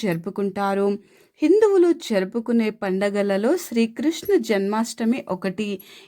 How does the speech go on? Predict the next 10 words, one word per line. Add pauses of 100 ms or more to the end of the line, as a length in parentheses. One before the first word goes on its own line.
(160)
ఈ (140)
రోజున (180)
శ్రీకృష్ణుడిని
పూజిస్తారు, (440)
ఉపవాసం (120)
పాటిస్తారు. (520)
హిందూ
పంచాంగం
ప్రకారం
ప్రతి